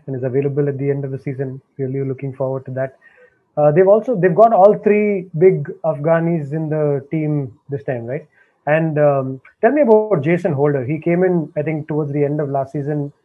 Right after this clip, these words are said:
had almost like a revolutionary kind of effect, got a lot of wickets. He gives them some amount of batting as well, though in this format it's a little questionable.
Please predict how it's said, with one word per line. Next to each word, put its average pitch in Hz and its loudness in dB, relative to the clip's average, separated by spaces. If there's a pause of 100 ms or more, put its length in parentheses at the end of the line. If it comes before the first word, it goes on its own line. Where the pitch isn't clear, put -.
(200)
had 156 0
almost 156 2
like - -2
a 151 -2
revolutionary 147 -4
kind 147 -2
of 139 -2
effect, 135 -6 (440)
got 156 4
a 151 4
lot 147 2
of 147 -2
wickets. 147 -6 (240)
He 151 -8
gives 160 0
them 180 2
some 190 0
amount 180 2
of 156 -2
batting 151 0
as 143 -2
well, 147 -2
though 147 0
in 143 0
this 139 -8
format 143 -4
it's 143 -10
a - -10
little 139 -6
questionable. 139 -8